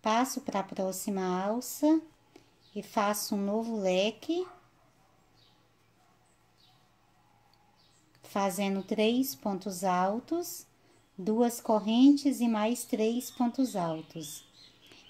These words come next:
Eu vou fazer essa mesma sequência por toda a carreira e quando eu estiver finalizando, eu volto trabalhando com você. Já finalizando aqui a carreira,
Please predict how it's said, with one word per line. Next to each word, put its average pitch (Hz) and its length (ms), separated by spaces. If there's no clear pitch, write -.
Eu 208 120
vou 269 140
fazer 285 400
essa 214 300
mesma 247 520
sequência 247 840
por 180 200
toda 277 320
a 247 40
carreira 202 720
e 208 60
quando 247 320
eu 254 100
estiver 214 420
finalizando, 240 1120
eu 208 140
volto 233 340
trabalhando 226 640
com 233 180
você. 196 480
Já 208 320
finalizando 196 760
aqui 185 240
a 180 80
carreira, 185 760